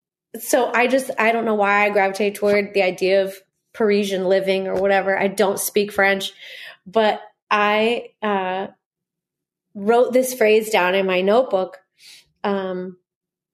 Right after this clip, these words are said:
this was the, f-, I think we had separated, and, like, maybe three weeks later, I was in Paris.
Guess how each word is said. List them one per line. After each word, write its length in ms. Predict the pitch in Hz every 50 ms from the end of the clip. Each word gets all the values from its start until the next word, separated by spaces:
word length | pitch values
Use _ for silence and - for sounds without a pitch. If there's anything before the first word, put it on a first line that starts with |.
| _ _ _ - -
this 220 | 208 240 233 -
was 320 | 240 233 214 214 - - _ -
the, 320 | 214 208 - - 214 214 214
f-, 180 | - - - _ -
I 100 | 208 208
think 220 | 208 247 226 233
we 140 | 233 233 220
had 100 | 226 226
separated, 560 | - 233 208 208 - 233 220 220 226 240 233
and, 240 | - - 208 208 202
like, 160 | 196 190 196
maybe 240 | 214 202 196 208 208
three 360 | 208 - - - 214 220 220
weeks 260 | 214 226 208 214 -
later, 240 | 196 185 190 208 220
I 80 | 208 208
was 180 | 202 202 202
in 140 | 202 196 190
Paris. 480 | 190 185 180 180 185 202 202 202 -